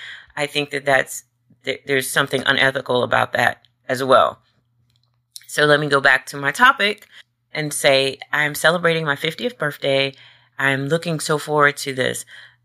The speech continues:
For years, I did not celebrate my birthday because something traumatic happened to me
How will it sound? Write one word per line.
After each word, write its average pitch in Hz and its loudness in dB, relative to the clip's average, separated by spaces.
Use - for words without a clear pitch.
For 160 0
years, 160 0
I 143 -2
did 147 -4
not 143 2
celebrate 139 -2
my 131 -4
birthday 135 -6
because 135 -10
something 139 -10
traumatic 131 0
happened 131 -2
to 139 -12
me 131 -8